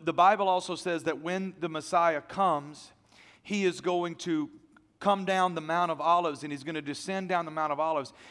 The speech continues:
and the Messiah is going to go into this Eastern Gate. Here's what's in-, interesting. Uh, the, the Islamic people obviously do not believe in, in Scripture. Uh, they think it's all a lie,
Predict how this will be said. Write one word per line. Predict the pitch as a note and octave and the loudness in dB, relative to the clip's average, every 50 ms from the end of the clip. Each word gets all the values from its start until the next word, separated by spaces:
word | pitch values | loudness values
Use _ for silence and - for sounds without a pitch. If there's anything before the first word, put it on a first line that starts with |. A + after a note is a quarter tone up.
| - | -8
and | D3 D#3+ D#3+ | -8 -6 -6
the | D3+ | -6
Messiah | D3+ C#3+ - - F#3 F3+ F#3+ F#3 F3+ | -8 -8 -4 0 0 2 4 4 2
is | E3+ C3+ D3 C#3+ C3 | 0 0 -4 -6 -6
going | E3 E3 D#3 C#3 | -4 -4 -4 -6
to | C#3 | -8
go | C3+ A2+ D#3+ E3 E3 D#3+ | -8 -2 0 0 0 0
into | E3 E3 E3 D#3+ D#3 D3+ | 0 -4 -6 -6 -6 -4
this | C3+ C#3+ C3 - - | -6 -6 -6 -6 -8
Eastern | E3 E3+ D#3+ - - D3 C3+ B2+ | -8 -8 -8 -6 -8 -8 -8 -4
Gate. | B2 D#3 C#3+ G#2+ - - - _ _ _ _ _ _ _ _ _ _ _ _ _ - - _ - | -2 -2 -2 -2 -4 -10 -18 _ _ _ _ _ _ _ _ _ _ _ _ _ -20 -20 _ -6
Here's | A#2+ C3+ F3 F#3+ F#3 | 0 4 4 4 4
what's | F#3+ F3+ F3+ | 2 -4 -2
in-, | G3 F#3 E3+ - - | -2 -4 -4 -6 -4
interesting. | - F3+ E3 - - C3+ A#2+ - - G#2+ F#2 E2 _ _ _ - - - - - - - | -4 -4 -4 -2 -6 -8 -8 -8 -12 -12 -14 -16 _ _ _ -20 -20 -20 -20 -20 -8 0
Uh, | D3 C#3+ C3+ B2+ B2 - - - - C#3+ D3+ | 2 2 2 2 0 -4 -10 -12 -12 -8 -4
the, | D#3+ E3 - - | -4 -4 -4 -4
the | E3 F3 E3+ | -4 0 0
Islamic | D#3+ C#3+ B2+ E3 F3+ F#3+ G#3+ G#3 G#3+ F#3+ - - - | 0 0 0 0 2 2 2 2 0 -4 -6 -10 -10
people | - G3+ G3+ G3 E3 E3+ - - | -6 -6 -6 -2 -2 -4 2 6
obviously | F3 F3+ F#3 G3 F#3+ F3 - - E3 D3+ D3+ | 6 6 6 4 -4 -8 -6 -4 -4 -4 -4
do | C#3 D3+ D3+ | -4 -6 -4
not | D#3 E3 E3+ D#3+ D3 | -2 -2 -2 -2 0
believe | D#3 D#3+ D#3 E3 E3+ D#3+ D3 C#3 C#3 C#3+ - - - - _ _ _ _ _ _ - | -2 -2 0 0 0 0 0 0 -2 -4 -8 -16 -20 -20 _ _ _ _ _ _ -12
in, | - D#3 C#3+ | -8 -8 -8
in | - E3+ E3 D#3 C#3+ | -6 -6 -6 -6 -6
Scripture. | - - - F3+ - - - C#3+ C3+ C#3+ D3 - - _ _ _ _ _ _ _ _ _ _ _ | -8 -4 -4 -4 -4 -4 -8 -8 -8 -8 -8 -14 -20 _ _ _ _ _ _ _ _ _ _ _
Uh, | - C#3+ C#3+ C3+ C3 - - D3+ C#3 G#2+ | 0 0 2 2 0 -2 -6 -14 -16 -14
they | C#3 C3+ D3+ D3 | -8 -4 -2 -2
think | D3 D3+ F3 E3+ E3 | -2 -2 -4 -4 -4
it's | F3 - - | -6 -2 0
all | E3 D#3+ D#3 D3 | 0 0 2 0
a | C#3 | 2
lie, | C#3+ D#3+ F3 F3+ E3 C#3 B2+ C3 C#3+ | 4 4 6 6 4 2 0 -2 -4